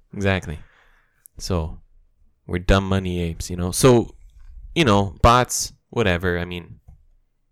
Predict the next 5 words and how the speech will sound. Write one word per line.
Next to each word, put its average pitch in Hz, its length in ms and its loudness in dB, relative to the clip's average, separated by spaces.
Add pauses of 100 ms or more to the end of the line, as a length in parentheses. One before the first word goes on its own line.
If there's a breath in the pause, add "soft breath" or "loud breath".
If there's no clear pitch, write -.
(840)
it's 104 180 -2
predictable. 95 720 2
It's, - 420 -12 (140)
it's - 160 -4
whatever. 90 440 2